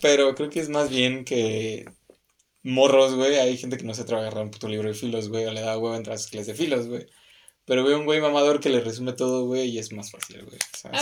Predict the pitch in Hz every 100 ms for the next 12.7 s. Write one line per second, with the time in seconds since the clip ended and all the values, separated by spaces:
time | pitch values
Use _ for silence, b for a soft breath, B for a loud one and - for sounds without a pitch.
0 | 302 302 294 330 285 294 311 - - -
1 | 277 285 320 269 339 139 311 - 403 370
2 | 339 247 247 247 254 311 311 302 220 -
3 | - 269 220 190 226 233 214 214 220 -
4 | 226 247 233 233 233 240 254 254 262 233
5 | - 233 220 262 269 277 269 247 254 285
6 | 285 285 B B B B 254 247 233 220
7 | 240 269 311 294 302 302 - 269 254 214
8 | 214 208 233 233 240 240 285 294 320 320
9 | 311 285 240 240 117 113 110 104 208 -
10 | - - 220 214 233 214 214 214 214 -
11 | 247 247 254 254 320 320 381 427 494 285
12 | - 262 302 311 311 302 -